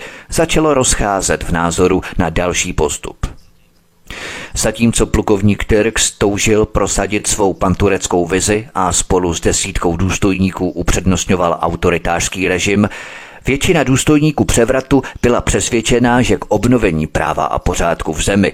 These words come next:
je třeba přijmout novou ústavu a uspořádat volby. Plukovník Turks byl kvůli svému radikálnímu přesvědčení fakticky odstraněný z politické scény.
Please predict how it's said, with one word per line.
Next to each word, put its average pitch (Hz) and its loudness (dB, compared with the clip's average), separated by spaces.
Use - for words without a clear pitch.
je - 2
třeba - 0
přijmout 156 0
novou 127 4
ústavu 95 -2
a 55 -2
uspořádat 92 0
volby. 82 -2
Plukovník 90 2
Turks 101 2
byl 92 2
kvůli 90 -2
svému 87 0
radikálnímu 87 -2
přesvědčení 101 0
fakticky 165 0
odstraněný 135 0
z - -2
politické 113 2
scény. 78 -2